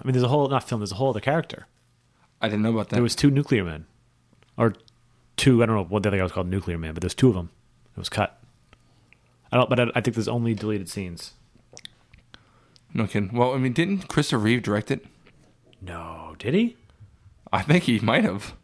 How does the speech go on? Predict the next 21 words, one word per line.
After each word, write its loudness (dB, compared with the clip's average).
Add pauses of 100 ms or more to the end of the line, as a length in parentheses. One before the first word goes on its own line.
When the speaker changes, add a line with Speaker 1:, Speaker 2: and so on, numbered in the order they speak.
(160)
Speaker 1:
Really? 0
That 0
would -2
explain -10
a -12
whole -8
fuckload, -12
I -12
guess. -4
Speaker 2:
Yeah, 4
of 0
course 4
Speaker 1:
No 6
Speaker 2:
it 6
Speaker 1:
offense, 4
Speaker 2:
was. -2
Speaker 1:
Christopher -2
Reeves, -4
if -10
you're -6
listening. -10